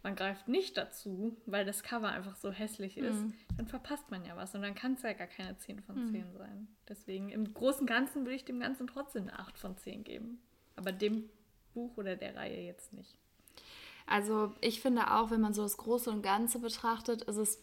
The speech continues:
Speaker 2: fast schon eher dann nur noch so eine sieben oder
Speaker 1: Ja.
Speaker 2: vielleicht sogar weniger.
Speaker 1: Mhm.
Speaker 2: Einfach, weil es, glaub ich, so viele davon abhält, es zu kaufen
Speaker 1: Ja.
Speaker 2: und,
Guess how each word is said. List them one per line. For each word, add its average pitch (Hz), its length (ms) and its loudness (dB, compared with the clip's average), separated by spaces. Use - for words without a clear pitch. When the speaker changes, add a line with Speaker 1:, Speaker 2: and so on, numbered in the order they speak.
Speaker 2:
fast - 500 2
schon 208 260 2
eher 202 280 4
dann 202 260 4
nur 202 120 4
noch 202 140 2
so 202 140 0
eine 190 500 2
sieben 226 440 4
oder - 160 2
Speaker 1:
Ja. 240 80 4
Speaker 2:
vielleicht 208 260 4
sogar 190 260 0
weniger. 214 640 6
Speaker 1:
Mhm. 214 380 2
Speaker 2:
Einfach, 220 400 6
weil 208 160 4
es, 202 140 -2
glaub 202 180 0
ich, 202 120 0
so 226 180 2
viele 233 260 0
davon 196 400 -2
abhält, - 580 2
es - 180 0
zu - 120 -4
kaufen 202 600 0
Speaker 1:
Ja. - 100 -2
Speaker 2:
und, 196 340 0